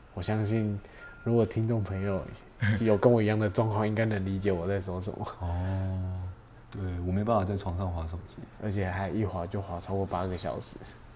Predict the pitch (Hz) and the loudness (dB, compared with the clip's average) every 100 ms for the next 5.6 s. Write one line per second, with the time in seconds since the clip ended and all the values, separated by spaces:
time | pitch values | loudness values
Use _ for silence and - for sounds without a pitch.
0 | - 107 95 123 101 80 - - 90 - | -10 -6 -4 -2 -2 -4 -6 -8 -10 -12
1 | - 104 123 107 104 98 90 90 82 - | -2 2 4 4 4 2 0 -2 -4 -8
2 | - - - - - - 98 123 165 - | -16 -20 -20 -16 -8 2 4 6 4 4
3 | - 156 151 - 98 104 110 92 90 95 | 4 8 8 6 2 2 2 2 -2 -4
4 | 101 107 113 120 120 120 117 - - - | -6 -4 -4 -4 -6 -8 -10 -14 -16 -16
5 | - 123 98 92 - 95 | -6 -4 -2 -4 -2 -2